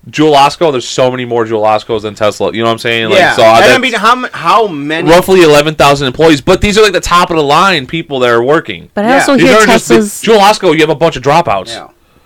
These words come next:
Speaker 3: I hear Teslas aren't good, like, the quality of, like, how they're built. Like, yeah, they, okay, they'll run fine, whatever, but, like, the seams and everything, like, falling
Speaker 1: That's what
Speaker 3: off,
Speaker 1: you're saying.
Speaker 3: the hoods, like, it just, things are a little wonky about it, but I'm like, okay, as long
Speaker 1: You
Speaker 3: as
Speaker 1: drove
Speaker 3: it
Speaker 1: a
Speaker 3: runs
Speaker 1: Tesla.
Speaker 3: good, you know?
Speaker 1: Is it just a piece of cardboard that looks nice?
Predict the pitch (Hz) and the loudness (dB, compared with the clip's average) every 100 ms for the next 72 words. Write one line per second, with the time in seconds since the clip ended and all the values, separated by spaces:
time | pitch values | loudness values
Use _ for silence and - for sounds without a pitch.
0 | - 202 208 233 226 226 208 - 185 - | -10 -4 -2 0 -2 -6 -6 -4 -6 -6
1 | _ - 143 151 147 _ _ - - 170 | _ -6 -2 -2 -4 _ _ -6 -2 -4
2 | 190 202 196 160 151 156 147 135 165 196 | -2 -4 -4 -4 -4 -4 -6 -4 0 2
3 | 208 214 277 165 170 175 165 139 156 147 | 0 0 2 2 0 0 -2 0 -2 -2
4 | 156 147 139 160 147 139 143 160 - 151 | -2 -2 0 0 0 -2 -2 -2 -2 -4
5 | - 208 208 190 180 185 185 190 185 160 | 2 4 4 4 4 4 2 2 2 0
6 | 175 170 180 180 175 175 208 190 160 190 | 2 2 2 2 2 0 -4 -10 -4 -2
7 | 170 185 185 175 165 151 160 160 - 185 | 2 4 4 2 0 0 -2 -8 -6 -2
8 | 196 196 190 156 175 190 190 180 196 196 | 0 2 2 2 2 0 -2 0 2 2
9 | 208 220 220 254 220 185 185 233 226 147 | 2 0 0 -2 0 0 2 2 2 2
10 | 127 208 214 127 175 147 151 147 135 151 | 0 0 0 2 0 0 -2 -4 -4 -2
11 | 147 131 151 151 - 147 123 127 127 131 | -4 -6 -8 -8 -10 -10 -4 0 0 0
12 | 143 131 113 110 - 127 131 - | -2 -2 -6 -6 -6 -10 -10 -14